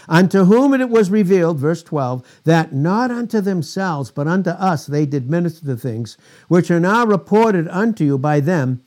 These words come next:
that have preached the gospel unto you with the Holy Spirit sent down," that's us now, the church, "from heaven, which things the angels desire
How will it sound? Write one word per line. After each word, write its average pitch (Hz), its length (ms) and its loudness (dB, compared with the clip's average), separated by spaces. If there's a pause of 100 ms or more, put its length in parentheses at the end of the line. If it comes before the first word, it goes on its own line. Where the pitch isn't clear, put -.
(220)
that 143 160 4
have 139 180 0
preached 196 300 2
the 170 80 -2
gospel 160 580 0 (560)
unto 202 360 4
you 139 200 4
with 143 180 2
the 151 100 2
Holy 214 320 4
Spirit 170 480 2
sent 175 320 -2
down," 147 560 -4
that's 139 280 -10
us 135 320 -10
now, 117 300 -12
the 156 140 -10
church, 135 480 -12 (760)
"from 170 220 4
heaven, 156 420 2 (760)
which 202 320 4
things 233 420 2
the 180 320 -2
angels 180 640 -2
desire 139 720 -4